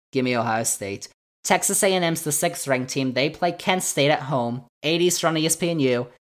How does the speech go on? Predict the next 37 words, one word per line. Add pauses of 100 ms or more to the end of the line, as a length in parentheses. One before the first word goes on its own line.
(340)
Texas
A
and
M
should
roll
'em. (120)
Sorry. (340)
Iowa
State
is
the
seventh-ranked
team. (160)
They
start
out
at
home
against
Northern
Iowa,
four
thirty
Eastern,
E
S
P
N
Plus. (380)
Iowa
State,
it's
not
gonna
be
close.